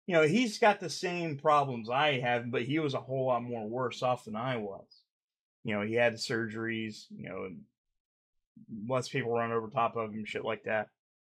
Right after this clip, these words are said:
And I was like, you know, that would be kinda cool. Maybe that's something I can work towards. Um, you know, we talk about Sweetie, um, which, this is funny, guys. Sweetie still has yet, Sweetie has still,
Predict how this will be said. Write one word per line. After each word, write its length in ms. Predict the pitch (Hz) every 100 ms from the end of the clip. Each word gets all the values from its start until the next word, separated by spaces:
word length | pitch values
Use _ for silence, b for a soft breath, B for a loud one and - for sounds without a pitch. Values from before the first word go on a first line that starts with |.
| _ -
And 120 | 143
I 60 |
was 140 | 185 185
like, 300 | 208 165 - - _ -
you 80 |
know, 160 | 190 233
that 220 | 214 220
would 100 | 220
be 120 | 208
kinda 340 | 208 214 208 196
cool. 240 | - 175
Maybe 300 | 139 151 196
that's 220 | 202 196
something 460 | - 185 - 170 156
I 80 | 151
can 240 | 139 127
work 260 | 127 139 -
towards. 560 | - 123 107 104 - - _ _ _ _ _ -
Um, 380 | 151 151 143 131 -
you 140 | 165
know, 360 | 170 160 120 127
we 300 | 147 151 170
talk 260 | 165 180 180
about 360 | 185 175 147
Sweetie, 760 | - 151 147 147 143 131 123 127 - -
um, 500 | 135 131 123 113 104 -
which, 400 | 139 135 - - _ _
this 180 | 147 143
is 100 | 135
funny, 320 | - 151 120 104
guys. 400 | 104 101 120 - _
Sweetie 460 | - - 156 160 139
still 300 | - 160 123
has 360 | 131 127 120
yet, 420 | 131 170 131 - - - - _ _ _ _ _ _ _ _ _
Sweetie 540 | - - 160 156 156 139
has 200 | 123 -
still, 320 | - 117